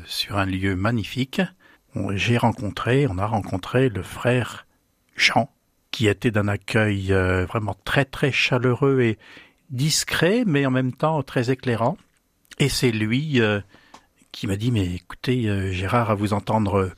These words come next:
parler, euh, je suis sûr que, que Dieu n'est pas loin et je suis sûr, moi, qu'il vous aime. »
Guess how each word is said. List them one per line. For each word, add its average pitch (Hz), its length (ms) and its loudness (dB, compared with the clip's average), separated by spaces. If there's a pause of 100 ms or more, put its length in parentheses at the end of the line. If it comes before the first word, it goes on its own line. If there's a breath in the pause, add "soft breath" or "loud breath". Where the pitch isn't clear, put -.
(220)
parler, 117 680 0
euh, 98 200 0 (500 soft breath)
je - 80 -8
suis - 140 -6
sûr - 260 -2
que, 110 360 2 (580)
que 131 120 0
Dieu 110 280 2
n'est 160 140 0
pas 120 220 0
loin 120 440 4
et 131 220 4
je 110 100 0
suis - 180 -4
sûr, 170 240 0
moi, 143 140 2
qu'il 123 260 -4
vous 101 300 -2
aime. » 90 360 2